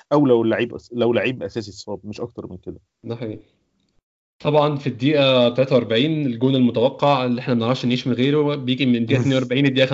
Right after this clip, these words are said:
Speaker 2: طبعًا
Speaker 1: انت
Speaker 2: دي
Speaker 1: تح-،
Speaker 2: دقيقة متوقعة.
Speaker 1: تحمل، تحمل مين الجون ده يا احمد؟ لان دي كانت ديسكشن لطيفة جدًا. هو مش المقصود هنا الب-، يعني ان احنا نقول ان في فلان وحش او حاجة، بس لا، لازم، لازم ن-، نوجد إيج-، اجابة.
Speaker 2: انا
Speaker 1: يعني
Speaker 2: يعني غير ديفيد لويز ان هو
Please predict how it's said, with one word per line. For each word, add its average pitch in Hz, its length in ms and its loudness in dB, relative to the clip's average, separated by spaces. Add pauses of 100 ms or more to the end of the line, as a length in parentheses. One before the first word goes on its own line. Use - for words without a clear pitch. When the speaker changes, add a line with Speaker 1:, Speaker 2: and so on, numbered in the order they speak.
(880)
Speaker 2:
طبعًا 127 200 0
Speaker 1:
انت 117 100 2
Speaker 2:
دي 123 240 4
Speaker 1:
تح-، - 100 2
Speaker 2:
دقيقة 123 140 2
متوقعة. 165 320 2
Speaker 1:
تحمل، 196 240 2 (180)
تحمل 175 420 2
مين 156 180 0
الجون 120 280 -4
ده 101 100 -4
يا 87 60 -4
احمد؟ 85 260 -14
لان 113 360 -2
دي 139 80 2
كانت 117 180 2
ديسكشن 113 400 -2
لطيفة 98 340 -6
جدًا. 80 240 -12 (260)
هو 170 120 8
مش 160 180 2
المقصود 156 380 0
هنا 180 120 2
الب-، 131 260 0
يعني 101 360 -2
ان 117 100 -4
احنا 123 260 -6
نقول 131 400 2
ان 120 160 -2
في 143 180 -6
فلان 123 300 -4
وحش 120 340 -6
او 95 100 -8
حاجة، 98 240 -4 (220)
بس - 180 -2
لا، 190 140 2
لازم، 160 360 0
لازم 165 240 -6
ن-، 143 280 -6
نوجد 147 240 -2
إيج-، 120 480 -8
اجابة. 117 340 -2 (520)
Speaker 2:
انا 156 180 2
Speaker 1:
يعني 156 240 0
Speaker 2:
يعني 139 380 2
غير 156 260 2
ديفيد 185 320 0
لويز 185 240 -2
ان 170 80 -4
هو 196 560 2